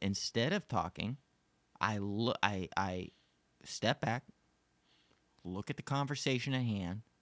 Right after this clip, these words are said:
listen to everybody else who's fool enough to talk, and learn from their mistakes."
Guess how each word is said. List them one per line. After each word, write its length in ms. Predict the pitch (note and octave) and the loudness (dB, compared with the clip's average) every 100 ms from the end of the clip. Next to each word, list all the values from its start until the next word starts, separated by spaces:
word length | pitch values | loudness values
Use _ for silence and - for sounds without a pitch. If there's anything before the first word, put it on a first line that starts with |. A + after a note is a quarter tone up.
| _ _ _ _ _ | _ _ _ _ _
listen 540 | - G2 A2+ D3+ - G2+ | -8 -2 2 2 4 2
to 120 | - | 4
everybody 600 | B2+ D3 E3 D#3+ D3 C3 | 4 6 6 4 4 4
else 340 | D#3 G#2+ F#2+ | 6 6 2
who's 240 | - G#2+ - - - - - - - | 0 -2 -2 -10 -18 -20 -20 -20 2
fool 320 | A3+ G#3 B2+ | 6 8 8
enough 280 | A2+ F#2 - | 4 2 0
to 80 | G#2+ | -2
talk, 500 | - D3 A#2 - - _ _ _ _ _ - - - | 4 8 8 8 -6 _ _ _ _ _ -20 -20 -8
and 240 | G#2 G2+ F2+ | -4 -2 2
learn 400 | G#2 G#2+ A2+ A2+ | 4 8 8 6
from 240 | - A2 | 4 2
their 120 | G#2 G2 | 4 2
mistakes." 720 | F#2+ - F#2+ C2+ - - | 0 0 0 0 -6 -12